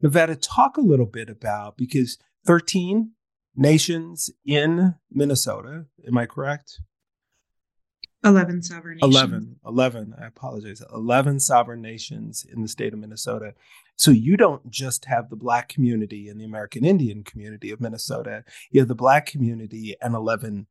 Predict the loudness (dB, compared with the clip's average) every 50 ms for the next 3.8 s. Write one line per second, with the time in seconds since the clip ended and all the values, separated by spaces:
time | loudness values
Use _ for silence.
0 | _ _ -8 -4 0 2 2 2 2 0 -2 -4 -6 -6 -10 -18 -20 -16 -14 -14
1 | -14 -14 -16 _ _ _ _ _ _ 2 4 4 4 6 6 6 6 6 4 0
2 | -4 -8 -10 -12 -12 -14 _ -10 -10 -10 -10 -14 -16 -18 -18 -20 _ _ -14 -12
3 | -12 -6 2 6 6 6 8 6 4 2 0 -2 -4 -8 -14 -18